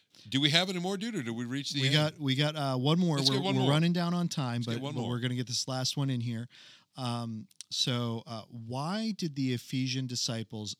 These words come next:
Speaker 2: not receive the Holy Spirit in Acts,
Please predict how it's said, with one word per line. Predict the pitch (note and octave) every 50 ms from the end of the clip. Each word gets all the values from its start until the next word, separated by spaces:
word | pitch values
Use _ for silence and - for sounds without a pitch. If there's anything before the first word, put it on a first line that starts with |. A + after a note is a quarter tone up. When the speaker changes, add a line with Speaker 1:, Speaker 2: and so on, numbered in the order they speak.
| _ -
Speaker 2:
not | A2+ G#2+ A2 A2 A2 A2+ A#2 B2 C3 - - -
receive | A#2 A#2 G#2+ - - - - - - - - F3 E3+ E3+ D3 A#2 G#2 G2 F#2+ F#2+ - - _ _
the | G#2 G#2+ G2+
Holy | A2+ A2 G#2+ G#2+ G2
Spirit | - - - A2+ G#2 G2+ G2+ -
in | A2 A2 A2 A2
Acts, | A2+ A2+ A2 G#2 - - - - -